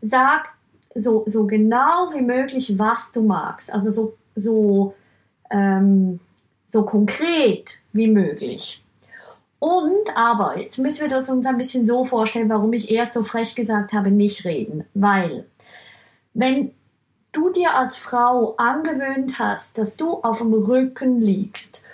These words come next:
und einfach an deiner Klitoris reibst, ich sage jetzt im Uhrzeigersinn, also so an der Klitoris reibst,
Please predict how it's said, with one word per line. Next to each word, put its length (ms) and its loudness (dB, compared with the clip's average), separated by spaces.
und 260 0
einfach 420 -2
an 120 0
deiner 280 2
Klitoris 680 -4
reibst, 520 -2
ich 100 -4
sage 240 0
jetzt 140 -10
im 200 -2
Uhrzeigersinn, 1040 -2
also 180 0
so 200 2
an 160 2
der 100 2
Klitoris 600 -2
reibst, 560 -8